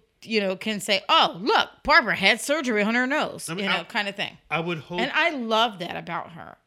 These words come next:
Speaker 2: more girls and young women who are trying to come up in the entertainment field,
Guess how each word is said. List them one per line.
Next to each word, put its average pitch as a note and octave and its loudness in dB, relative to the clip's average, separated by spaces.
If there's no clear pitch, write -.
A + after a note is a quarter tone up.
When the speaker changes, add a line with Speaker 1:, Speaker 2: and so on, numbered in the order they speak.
Speaker 2:
more D#3+ -8
girls D3+ -10
and C3+ -12
young C3 -10
women B2+ -10
who B2 -8
are A#2+ -2
trying B2 -6
to A#2+ -6
come A#2+ -10
up A2+ -10
in A#2 -6
the A2+ -4
entertainment A2+ -6
field, B2+ -4